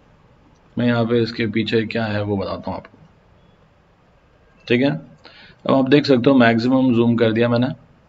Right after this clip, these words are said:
चार डॉट है, बीच में एक छोटा डॉट है।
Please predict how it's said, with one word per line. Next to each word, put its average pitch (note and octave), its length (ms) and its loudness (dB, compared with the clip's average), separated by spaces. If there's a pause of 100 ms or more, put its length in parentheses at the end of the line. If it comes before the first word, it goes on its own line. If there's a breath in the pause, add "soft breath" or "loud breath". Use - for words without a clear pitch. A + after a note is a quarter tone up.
(1800 soft breath)
चार F3 300 4
डॉट C3 280 4
है, C#3 100 4
बीच B2 220 4
में C3 160 2
एक B2 100 -4
छोटा G#2+ 280 0
डॉट F2 260 -2
है। - 60 -10